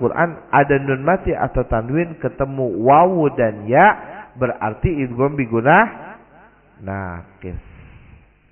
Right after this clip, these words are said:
Kalau ketemu mim sama nun berarti idgham bi gunnah kamil gitu. Karena mim dan nun punya unsur gun-,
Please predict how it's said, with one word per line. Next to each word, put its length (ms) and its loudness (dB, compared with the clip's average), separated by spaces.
Kalau 240 4
ketemu 400 -2
mim 320 -2
sama 240 0
nun 560 0
berarti 320 0
idgham 320 0
bi 80 2
gunnah 400 -2
kamil 720 -12
gitu. 480 -18
Karena 240 -4
mim 320 -8
dan 160 -4
nun 300 -6
punya 260 -6
unsur 480 -12
gun-, 400 -4